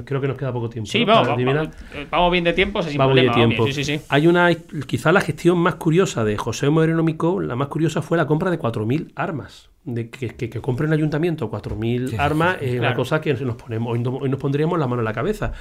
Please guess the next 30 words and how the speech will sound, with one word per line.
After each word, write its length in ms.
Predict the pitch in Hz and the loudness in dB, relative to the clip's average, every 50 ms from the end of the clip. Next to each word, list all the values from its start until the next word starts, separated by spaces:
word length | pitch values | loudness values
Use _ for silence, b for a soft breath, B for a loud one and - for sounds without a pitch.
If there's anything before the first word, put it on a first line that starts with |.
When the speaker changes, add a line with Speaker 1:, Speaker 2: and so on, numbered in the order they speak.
| B B B B B | B B B B B
Speaker 1:
Para 160 | - 123 117 120 | -4 -2 0 0
ello 140 | 123 143 | 0 0
se 140 | 139 - 147 135 | 0 0 -2 -2
hizo 180 | 135 - 147 | -2 0 0
una 120 | 143 139 - | 0 0 0
comisión 500 | 143 139 139 139 - 185 202 240 254 247 B B B B B B _ | 0 0 0 0 -2 -2 -2 -2 -4 -6 B B B B B B _
en 180 | - 135 123 117 | -4 -2 0 0
la 80 | 113 110 | 0 0
que, 220 | 113 104 107 - _ - | -2 -4 -6 -6 _ -8
que, 200 | - 131 123 120 | -6 -4 -4 -2
que 120 | 120 123 | -2 -2
dirigía 480 | 120 120 117 113 - - 135 139 139 135 | 0 0 0 -2 0 0 2 2 4 4
un 160 | 135 143 143 | 4 4 2
armero 640 | 135 131 151 135 135 147 147 143 139 139 135 135 135 | 2 0 0 2 4 4 6 6 6 4 2 0 -2
que 80 | 135 | -4
había 220 | 123 123 135 139 135 | -4 -2 0 0 0
en 40 | 135 | 2
Málaga 500 | 131 131 135 139 135 131 135 131 135 131 | 2 2 2 2 2 2 0 0 0 0
bastante 300 | 127 120 - 131 127 135 | -2 -4 -4 -4 -4 -2
conocido, 380 | - 135 135 113 131 156 165 160 | -2 -2 -2 0 0 0 0 0
que 100 | 160 117 | -2 -4
se 120 | - 120 | -4 -2
llamaba 200 | 113 113 117 120 | -2 -2 -2 -2
Juan 260 | 117 - 123 117 117 120 | -4 -4 -4 -6 -4 -2
Polo, 300 | 180 185 190 202 226 226 B B B B B | -2 0 0 0 -2 -4 B B B B B
y 80 | 143 | -8
se 120 | 123 - 120 | -6 -6 -6
fueron 300 | - - 127 127 127 131 | -4 -4 -2 -2 -2 -2
a 60 | 127 | -2
París 340 | 143 135 165 208 208 - | -2 -2 -2 -2 -6 -8